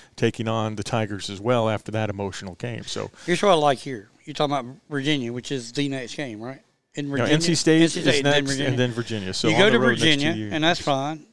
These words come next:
Speaker 2: Twenty-one and four, Virginia, solid team. Let me tell you why you can win this game.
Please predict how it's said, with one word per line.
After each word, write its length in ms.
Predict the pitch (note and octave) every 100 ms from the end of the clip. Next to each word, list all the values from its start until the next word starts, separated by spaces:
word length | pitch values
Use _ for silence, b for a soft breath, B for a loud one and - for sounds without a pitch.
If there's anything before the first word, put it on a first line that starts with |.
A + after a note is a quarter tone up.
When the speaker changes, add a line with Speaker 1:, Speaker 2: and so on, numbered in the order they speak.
| -
Speaker 2:
Twenty-one 420 | D3+ D#3 E3+ F#3
and 100 | F3+
four, 380 | - E3+ E3+ F3+ _ _ _ _ _ _ _ _ _
Virginia, 500 | D#3+ C#3+ C3+ D3 E3 _
solid 560 | - - D3 C#3+ C3 A2+
team. 400 | E3 F#3 D#3+ - B B B
Let 100 | D3+
me 60 | D#3
tell 140 | E3+
you 120 | D#3
why 120 | D3 D3
you 60 | C3
can 160 | C3
win 120 | B2+
this 160 | A#2 G#2+
game. 240 | A#2+ A2+